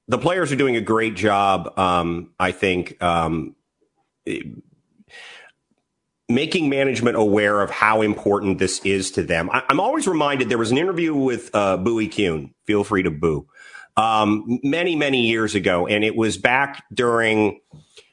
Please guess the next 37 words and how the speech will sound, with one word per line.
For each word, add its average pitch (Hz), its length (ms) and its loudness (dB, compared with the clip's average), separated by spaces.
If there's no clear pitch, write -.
the 107 420 0
free 151 280 -2
agency, 104 560 -2
the - 80 -6
Curt - 240 -2
Flood 98 460 0
era, 80 380 0
and 95 400 2
decisions 135 480 -2
had 120 160 0
been 107 140 0
made 107 260 2
against, 107 460 -2
for 104 180 -2
Curt - 200 0
Flood 135 220 0
lost 98 560 2
his 87 240 -2
court - 380 -4
case - 480 -8
of, 85 180 -6
and 95 240 -4
it 104 200 -10
cost - 280 0
him 104 80 0
his 95 120 -2
career. 92 640 -2
Uh, 90 400 -4
that 104 180 0
was 98 80 -6
taken 104 240 -4
care 208 260 -2
of 127 120 -2
in 117 80 0
seventy-six 113 480 -2
with 98 100 -4
Messerschmitt 101 560 -4